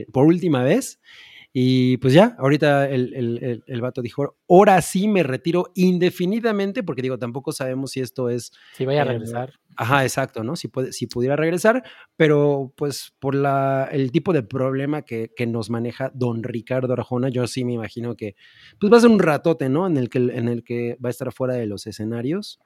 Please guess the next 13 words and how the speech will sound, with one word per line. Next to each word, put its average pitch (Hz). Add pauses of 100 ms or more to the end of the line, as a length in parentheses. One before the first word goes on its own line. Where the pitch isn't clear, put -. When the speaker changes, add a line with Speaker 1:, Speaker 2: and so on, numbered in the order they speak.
(340)
Speaker 2:
Sí, 220
Speaker 1:
Y, 180
Speaker 2:
aparte, 139
Speaker 1:
pues 113
Speaker 2:
cualquier 139
in-, 180
intervención 139
quirúrgica 151
en 135
la 120
espalda 151
sí 135
es -